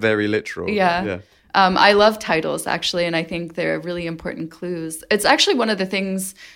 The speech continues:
Speaker 2: that I think has been really nice about Instagram. There's so many not nice things that we could talk about, but,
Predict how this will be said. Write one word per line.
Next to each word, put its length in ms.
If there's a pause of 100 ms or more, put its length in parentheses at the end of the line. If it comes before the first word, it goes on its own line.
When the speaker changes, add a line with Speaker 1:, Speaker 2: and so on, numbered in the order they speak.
(120)
Speaker 2:
that 100
I 80
think 180
has 160
been 540 (100)
really 220
nice 360
about 220
Instagram. 560
There's 180
so 200
many 360
not 280
nice 240
things 320
that 160
we 60
could 120
talk 220
about, 240
but, 260